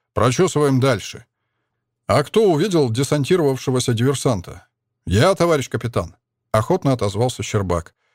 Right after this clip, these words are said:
Выглядел он таким окрылённым, гордым, что Тимофей невольно хмыкнул и произнёс:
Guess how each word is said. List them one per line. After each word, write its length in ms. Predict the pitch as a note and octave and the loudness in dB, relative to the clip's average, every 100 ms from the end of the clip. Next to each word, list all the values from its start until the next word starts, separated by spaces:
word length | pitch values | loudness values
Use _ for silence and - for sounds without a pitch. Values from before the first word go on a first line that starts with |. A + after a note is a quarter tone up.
| _ _ - | _ _ -2
Выглядел 500 | A3 A3+ A3 G3 F#3 | 0 2 0 2 2
он 160 | F3 | 0
таким 480 | D3+ D#3+ F#3 D3 G#2+ - _ - | -2 -2 0 0 0 -4 _ -4
окрылённым, 800 | B2 B2+ B2+ C3+ F#3+ G#2+ F2+ | 0 2 2 2 0 -2 -4
гордым, 440 | F2 A2 F#3 G2 F2 | -2 -2 -2 -6 -8
что 200 | - C3 | -4 -2
Тимофей 380 | C3 C3 D3+ E3+ | 0 0 2 2
невольно 420 | B2+ A#2 E3 D3 | 2 0 -2 -4
хмыкнул 520 | - G#2 B2 D#3+ D3 | -2 -2 -2 0 0
и 40 | B2 | 0
произнёс: 680 | C#3 C#3 A#2 F2 - - | 0 -2 -2 -4 -6 -12